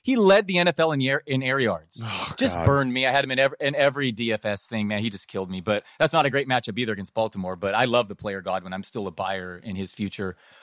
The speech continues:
Speaker 1: Um, guys, I would fade this week. Julio Jones, twenty-nine dollars.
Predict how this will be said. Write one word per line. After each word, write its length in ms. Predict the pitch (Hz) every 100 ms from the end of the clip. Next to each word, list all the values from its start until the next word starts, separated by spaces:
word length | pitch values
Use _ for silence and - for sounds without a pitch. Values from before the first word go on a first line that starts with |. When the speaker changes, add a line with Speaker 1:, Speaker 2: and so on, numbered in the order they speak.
| _
Speaker 1:
Um, 160 | 131 123
guys, 220 | 175 180
I 80 | 180
would 100 | 156
fade 240 | 180 160
this 180 | 156 -
week. 280 | 151 147 139 _ _ -
Julio 300 | 170 175 170
Jones, 520 | 139 147 147 147 135
twenty-nine 500 | - 151 151 143 139
dollars. 600 | 135 131 131 127 117 -